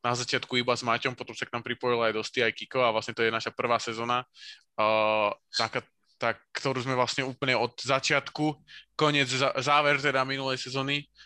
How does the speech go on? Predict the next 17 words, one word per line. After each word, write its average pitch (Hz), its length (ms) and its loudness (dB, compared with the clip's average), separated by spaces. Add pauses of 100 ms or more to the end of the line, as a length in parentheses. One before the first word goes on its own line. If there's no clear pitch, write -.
(280)
a 110 520 6
túto 135 200 -4
sezónu 127 360 -4
celú 127 280 -2
sme 123 160 -6
takto, 123 320 -4 (600)
takto 113 720 -2 (1000)
ako, 120 180 -6 (100)
ako - 220 -6 (200)
reportovali, 156 760 2
analyzovali, 143 760 0 (120)
rozprávali, 131 600 0
debatovali, 123 680 0 (400)
dristali 127 560 0
o 120 140 2
nej 127 260 -2 (200)
a 117 440 4